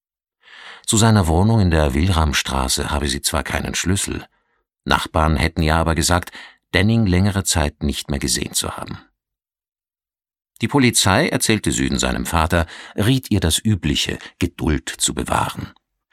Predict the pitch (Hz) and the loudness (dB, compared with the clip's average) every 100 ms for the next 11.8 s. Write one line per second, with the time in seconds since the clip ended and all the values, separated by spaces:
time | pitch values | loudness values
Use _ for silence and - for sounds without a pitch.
0 | - - _ 53 57 67 - 78 - 64 | -20 -20 _ -4 -2 -2 0 -2 0 0
1 | 64 67 67 - - 80 95 82 76 - | 0 0 0 0 -2 -2 -2 0 0 -2
2 | 65 71 - 98 - 71 71 76 71 71 | -4 -6 -2 -2 0 -2 0 0 0 0
3 | 101 123 - _ _ - 76 - - 95 | -2 -4 -6 _ _ -2 -2 -2 -4 -6
4 | - 76 69 - - 82 101 - 65 67 | -2 -2 -2 -2 0 0 0 -2 -2 -4
5 | - 76 67 76 - 82 90 76 67 - | -2 -2 -2 -4 -2 -2 0 -2 -2 -2
6 | 82 85 - 62 - 80 80 62 53 52 | 0 0 -2 -4 -2 0 0 -2 -4 -6
7 | - 85 - 65 - 90 104 85 67 73 | -2 -2 -2 -6 -6 -2 -2 0 -2 -2
8 | 71 78 - 73 - 87 82 - - - | -2 -4 -2 -2 2 2 2 -2 -18 -20
9 | _ _ _ - 120 - 165 135 123 120 | _ _ _ -2 0 2 0 0 2 2
10 | - 87 78 - 95 87 - 65 - - | 2 2 0 0 0 0 0 -4 -2 -4
11 | - 90 - 90 60 53 - | -2 -2 0 0 0 -2 -8